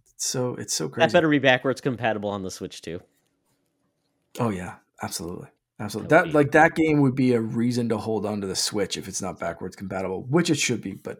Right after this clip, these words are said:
Speaker 1: anyway, uh,
Speaker 2: Yeah.
Speaker 1: speaking of games I've been playing forever, I'm just gonna finish this out by saying I've been playing Fortnite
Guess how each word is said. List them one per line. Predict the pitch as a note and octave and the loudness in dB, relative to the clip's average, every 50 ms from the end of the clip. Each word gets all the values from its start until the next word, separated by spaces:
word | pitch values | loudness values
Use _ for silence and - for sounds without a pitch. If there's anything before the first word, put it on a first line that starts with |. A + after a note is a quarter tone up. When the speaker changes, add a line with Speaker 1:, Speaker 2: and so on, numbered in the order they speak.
| _ - - | _ -18 -14
Speaker 1:
anyway, | F2+ F2 E2+ E2+ - _ - - - - - - - | -12 -12 -12 -12 -14 _ -20 -20 -20 -20 -20 -6 -4
uh, | B2 B2+ C3 C3+ | -2 -2 -2 -2
Speaker 2:
Yeah. | |
Speaker 1:
speaking | - - - - - _ F#3+ G#3 G#3 G#3+ G#3 F#3+ E3+ | -2 -4 -4 -4 -2 _ 2 2 2 2 2 0 0
of | D3+ C#3 | 0 2
games | D3+ C#3+ C#3 C3+ C3 C3+ B2+ - - _ _ - | 0 0 2 2 0 0 -2 -4 -6 _ _ -2
I've | - B2+ B2 C3+ | 0 0 2 0
been | C3 | -2
playing | B2 - B2+ B2 A#2+ | 0 0 0 0 0
forever, | A2 - A#2+ A2+ A2 A2 A2 A2 - A#2+ | -2 -2 -2 -2 0 0 -2 -4 -2 -4
I'm | B2 B2+ | -2 -2
just | B2+ A#2+ - | -2 0 -2
gonna | C3 A#2+ A2 | -2 -2 -2
finish | - - - C#3+ C#3 C#3+ C3+ - | -4 -2 0 2 2 4 2 2
this | - C#3+ A2+ - C#3 | 0 0 0 2 2
out | B2+ B2 A#2+ - | 2 0 0 0
by | - A#2+ A2+ | -2 -2 -2
saying | A2+ - B2+ A#2 A#2 A#2 - - | 0 0 -2 -2 -2 -4 -6 -4
I've | - A2+ B2 C#3 C3 - | 0 2 2 2 2 0
been | C#3 C3 | -2 -4
playing | B2+ - - C3 B2 A#2+ A#2+ A#2 A2+ A2+ A2+ A2+ - _ _ _ _ - _ _ _ _ _ _ | -4 -4 -4 -2 -2 0 -2 -2 -2 -2 -4 -6 -8 _ _ _ _ -20 _ _ _ _ _ _
Fortnite | - - - - C#3+ D3+ D#3 D3 C#3+ D3 C#3+ C3+ C3 - | -14 -10 0 6 6 6 8 8 6 4 4 4 2 0